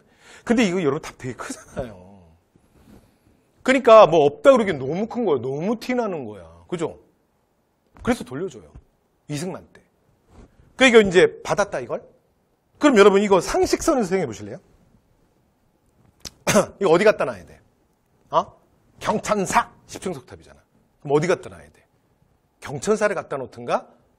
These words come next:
어? 예를 들어 경천사를 분단으로 갖다 놓을 수 없는 상황이면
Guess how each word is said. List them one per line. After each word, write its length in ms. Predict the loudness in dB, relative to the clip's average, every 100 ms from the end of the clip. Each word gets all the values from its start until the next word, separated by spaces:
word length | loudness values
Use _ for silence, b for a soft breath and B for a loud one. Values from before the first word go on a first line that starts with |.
| _ _ _ _ _ -8
어? 120 | -8 _ _ _ _ _
예를 100 | -2
들어 120 | -2
경천사를 760 | -2 -2 0 2 2 2 -2 -8 -20 _ _ _
분단으로 420 | -4 2 2 0
갖다 500 | -6 -4 0 0 -2 -6
놓을 140 | -4
수 80 | -4
없는 200 | -6 -6
상황이면 560 | -6 -8 -2 -2 -2